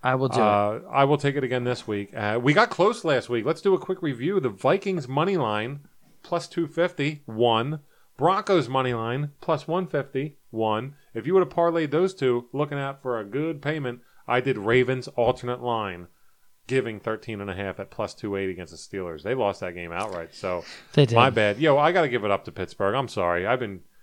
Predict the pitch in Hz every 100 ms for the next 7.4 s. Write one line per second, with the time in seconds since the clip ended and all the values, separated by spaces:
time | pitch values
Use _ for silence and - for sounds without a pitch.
0 | - - - - 110 104 104 107 107 104
1 | 104 101 98 98 95 95 90 87 87 101
2 | 101 - 107 98 - - 190 202 220 190
3 | 165 151 - 170 147 - 104 101 - 123
4 | 123 147 135 117 104 127 127 123 123 123
5 | 120 180 - 196 202 208 202 - 190 233
6 | 233 190 170 165 160 165 160 - - -
7 | 165 147 -